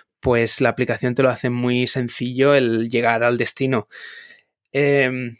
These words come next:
y nada, yo esa noche, pues, hice el check-in en el hostal y sin ningún problema. La cosa fue el día siguiente,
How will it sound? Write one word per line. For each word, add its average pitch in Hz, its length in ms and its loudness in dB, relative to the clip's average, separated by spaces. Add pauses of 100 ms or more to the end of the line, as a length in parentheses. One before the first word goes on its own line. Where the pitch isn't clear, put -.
(240)
y 151 100 0
nada, 185 200 4
yo 151 220 4
esa 160 220 2
noche, 160 320 0
pues, - 320 -4
hice 127 440 2
el 123 160 0
check-in 175 540 0 (120)
en 135 160 -2
el 123 340 2
hostal - 480 0 (280)
y 120 840 0
sin 120 220 -2
ningún 120 300 -4
problema. 147 500 2 (800)
La 135 240 2
cosa 151 300 2
fue 151 240 4
el 156 140 4
día 135 160 4
siguiente, 160 680 2